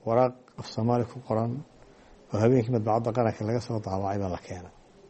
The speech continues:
Een, heshiisna xitaa hadduu af Soomaali ku qoran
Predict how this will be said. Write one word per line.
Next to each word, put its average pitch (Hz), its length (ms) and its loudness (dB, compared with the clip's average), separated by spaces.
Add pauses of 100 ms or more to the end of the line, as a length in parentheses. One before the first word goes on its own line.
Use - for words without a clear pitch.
(840)
Een, 104 280 0
heshiisna 135 680 0 (720)
xitaa - 220 -4
hadduu 156 180 0
af - 60 -2
Soomaali 143 260 -2
ku 143 100 -6
qoran 131 240 0